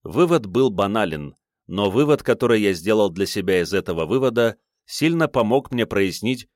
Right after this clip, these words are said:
смутно беспокоившую меня этическую проблему, связанную с моей профессией преподавателя литературы и критика. Нередко, читая даже не школярские, но академически значительные, остроумные,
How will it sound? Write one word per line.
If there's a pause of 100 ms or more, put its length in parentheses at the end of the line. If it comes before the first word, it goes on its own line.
(100)
смутно
беспокоившую
меня
этическую
проблему, (380)
связанную
с
моей
профессией
преподавателя
литературы (200)
и
критика. (760)
Нередко,
читая
даже
не
школярские, (240)
но
академически
значительные, (180)
остроумные,